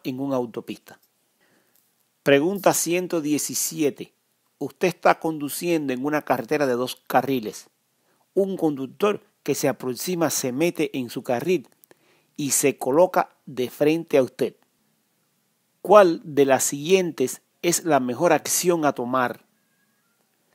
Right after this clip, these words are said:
Respuesta: virar hacia la derecha. Pregunta ciento dieciocho. ¿Cuál de los siguientes enunciados acerca de algunos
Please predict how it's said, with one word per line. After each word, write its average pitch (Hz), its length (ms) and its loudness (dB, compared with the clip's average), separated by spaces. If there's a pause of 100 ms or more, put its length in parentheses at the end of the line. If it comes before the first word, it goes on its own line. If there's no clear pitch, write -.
(420)
Respuesta: - 840 0 (640)
virar 151 640 6 (240)
hacia 180 400 8
la 180 160 6
derecha. 160 500 -2 (2000)
Pregunta 170 680 6
ciento 175 580 0
dieciocho. 135 840 -2 (480)
¿Cuál 185 300 6
de 185 100 4
los 156 120 0
siguientes 160 640 2 (100)
enunciados 156 920 2 (200)
acerca 135 600 2
de 117 100 -2
algunos 123 540 -4